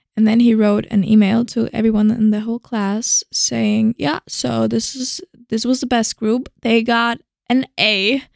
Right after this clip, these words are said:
<laughs> Haha." And he basi-, I don't know, it was kind of like bragging. He was bragging pretty much. And, you know, I felt pretty good.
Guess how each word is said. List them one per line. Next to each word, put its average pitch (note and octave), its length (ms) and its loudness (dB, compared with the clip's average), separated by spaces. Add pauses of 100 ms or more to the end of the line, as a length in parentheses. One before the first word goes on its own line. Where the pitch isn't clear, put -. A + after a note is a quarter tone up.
(140)
<laughs> - 180 -20 (100)
Haha." A#3+ 520 0 (440)
And A3 340 2
he A3+ 120 0
basi-, G#3+ 360 0
I G#3+ 100 2
don't A3+ 80 6
know, G3 240 4
it G#3 120 0
was A#3 220 2
kind A#3+ 360 2
of B3+ 120 0
like A3+ 320 0 (440)
bragging. G#3 680 0 (400)
He D#4+ 160 2
was G4 200 4
bragging F#3 560 -2
pretty F3+ 340 -4
much. - 360 -10 (200)
And, A3 160 2
you G3+ 100 0
know, G#3 240 -2 (460)
I - 20 -20
felt B3 400 -4
pretty B3+ 240 2
good. C#4+ 300 0